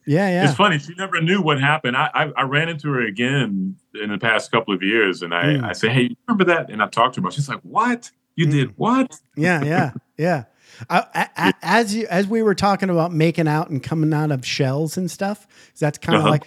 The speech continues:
Speaker 1: a side. So before we move on to the next thing, so there
Speaker 2: Yeah.
Speaker 1: was this slightly older girl,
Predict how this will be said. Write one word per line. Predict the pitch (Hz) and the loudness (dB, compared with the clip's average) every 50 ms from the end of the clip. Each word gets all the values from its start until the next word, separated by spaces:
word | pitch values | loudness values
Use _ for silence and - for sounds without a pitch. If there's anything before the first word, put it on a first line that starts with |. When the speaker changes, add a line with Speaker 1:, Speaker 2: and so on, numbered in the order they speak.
| - _ - | -8 _ -10
Speaker 1:
a | 131 | -10
side. | - - - - 160 147 147 151 156 180 180 196 - - | -8 -2 0 0 2 2 2 0 0 0 -2 -4 -8 -6
So | - - 151 147 143 | -2 -2 0 0 -2
before | 151 - 151 147 - 180 180 180 | -2 -4 -4 -2 0 0 0 2
we | 175 175 170 | 2 2 2
move | 175 175 175 160 | 2 2 2 2
on | 165 165 165 170 | 0 0 0 0
to | 160 | 0
the | 156 147 143 | 0 0 0
next | 151 156 151 - - - | 0 -2 -2 -6 -8 -6
thing, | - 156 151 156 190 233 - _ _ _ - - - - _ _ _ _ - | -4 -2 -2 -2 -4 -6 -10 _ _ _ -20 -20 -20 -20 _ _ _ _ -14
so | - - 190 175 175 | -2 0 2 4 4
there | 160 127 143 - | 4 4 4 4
Speaker 2:
Yeah. | |
Speaker 1:
was | 214 226 220 208 175 - | 4 4 2 2 0 -2
this | - 196 196 170 - - - 147 - _ _ _ _ - | -2 0 0 0 -2 -6 -12 -18 -20 _ _ _ _ -12
slightly | - - - - 202 196 214 226 254 285 285 - 247 254 247 254 - - | -8 -8 -6 -6 -4 -4 -2 -2 -2 -2 -4 -4 -4 -4 -4 -4 -2 0
older | 190 202 208 208 196 196 196 185 | 2 2 2 4 4 4 4 2
girl, | 151 127 - - 143 147 147 143 151 190 233 285 277 | 0 -2 -2 2 4 4 4 4 4 2 0 -2 -4